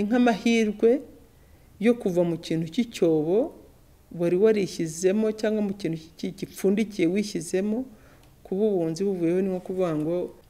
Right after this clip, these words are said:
ni umuntu wari uhetswe, wamenye noneho kugenda adahetswe. N-,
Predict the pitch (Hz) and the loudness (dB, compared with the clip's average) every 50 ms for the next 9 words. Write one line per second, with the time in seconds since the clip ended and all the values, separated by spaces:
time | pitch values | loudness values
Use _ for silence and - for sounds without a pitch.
0 | _ - - 180 180 180 180 175 175 170 170 185 214 208 208 196 165 160 - - | _ -4 -2 0 0 0 0 2 4 4 6 6 6 6 6 6 4 4 0 -2
1 | - 214 196 196 180 165 165 165 175 190 196 214 208 190 185 180 208 202 - - | 2 4 6 6 6 4 4 2 0 0 0 2 2 0 0 0 -2 -4 -4 -6
2 | 196 160 156 165 160 156 165 175 208 214 214 220 220 214 214 - - - 165 165 | -6 -2 0 0 2 2 0 0 0 2 4 6 4 4 2 -2 -12 -12 -12 -12
3 | - - - _ - - - - - - - - - - 180 | -14 -20 -20 _ -20 -20 -20 -20 -20 -20 -20 -10 -4 -2 -2